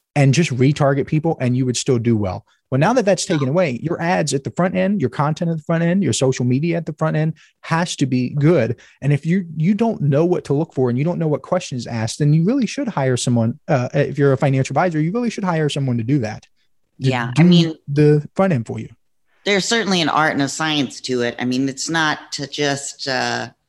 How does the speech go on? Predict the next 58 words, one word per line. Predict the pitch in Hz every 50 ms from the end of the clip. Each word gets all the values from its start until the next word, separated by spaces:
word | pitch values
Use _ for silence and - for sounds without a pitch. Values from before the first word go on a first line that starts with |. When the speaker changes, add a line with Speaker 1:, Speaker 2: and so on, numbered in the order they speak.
| _ _ _ _ _ _
Speaker 2:
and | - 226 240
you | 262 285
can | 302 311 277
tell. | 294 302 285 220 143 143
I | 143
mean, | 160 175
everybody | 170 180 214 233 220 190 185 175
can | - - 165 160
tell. | 151 196 180 151 139 143
You | 143 156 151
can, | 151 147 - -
you | 131 147 156 131
can | 147 143
tell | - 165 156
yourself | 156 151 143 - 170 165 - -
when | 127 127
you're | 127 123 123
on | 120 120 _
Facebook | 127 123 127 _ - 123 117 _
and | 123 123
you | 123 123 117
get | - 123 - _
ads | 120 117 120 117 120 - - - -
that | 113 113
are | 110 110
just | 110 113 - 117 113 - - - - _ - _ _ _ _ _ _ _ _ _ _ _ _ _ _ _ _
I | 123 127
don't | 123 117 113
want | 123 120 120
to | 123 117 120
say, | - - 135 127
like, | 120 117 110 107
D | 139 131 123
I | 117 113 113
Y | 107 113 113 117 110
ads, | 110 107 104 104 107 - -
like, | 110 113 - _
they | 139 139 160 170
don't | 170 165 160 160
follow | - 156 151 151 147 143
any | 139 139 135
of | 135
the | 127 123
best | 120 120 127 - -
practices. | - 120 120 120 - 123 123 - - 120
You're | 120 131 123
like, | 117 113 - -
"That | 123 127 139
was | 113 107
a | 117
crappy | 113 - 113 - - - - 95 90 -
ad. | 104 78 78 - -
They're | - 107 95
wasting | 80 - - - - 107 101
their | 90 90
money," | 98 104 98 - - _ - - - - _ _
you | - 143
know? | 135 113 -